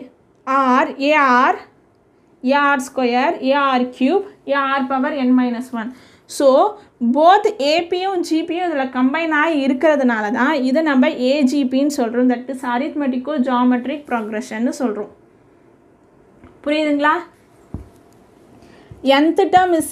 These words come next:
equal to, same அதே தான், A plus N minus one,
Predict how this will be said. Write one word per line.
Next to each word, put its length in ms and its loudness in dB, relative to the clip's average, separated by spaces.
equal 380 2
to, 100 2
same 300 4
அதே 180 2
தான், 140 -2
A 40 4
plus 360 4
N 20 2
minus 400 2
one, 120 0